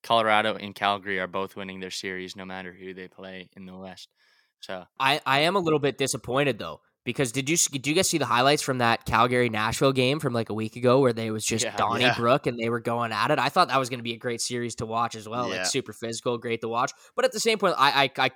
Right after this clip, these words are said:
Speaker 2: couldn't agree more. I think Colorado rolls their series. I think Calgary rolls their series no matter who they played. I just think they're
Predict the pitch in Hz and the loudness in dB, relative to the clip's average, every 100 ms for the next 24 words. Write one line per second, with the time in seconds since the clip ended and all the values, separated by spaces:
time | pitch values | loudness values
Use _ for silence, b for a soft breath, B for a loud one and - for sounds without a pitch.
0 | _ - 151 135 127 113 107 101 120 127 | _ -2 0 0 -2 -6 -8 -8 -4 -6
1 | - 127 123 117 120 117 120 120 117 117 | 0 0 2 0 -2 -2 -2 -2 -2 -2
2 | 117 - 117 113 113 113 - 113 117 120 | -2 -2 -4 -6 -10 -10 -2 -2 -2 -4
3 | 117 113 117 110 113 110 - 113 110 113 | -6 -6 -6 -6 -8 -8 -10 -12 -12 -8
4 | 110 110 113 107 107 - 110 117 113 - | -8 -6 -8 -8 -8 -8 -8 -8 -8 -10
5 | 113 - 113 110 | -12 -12 -12 -12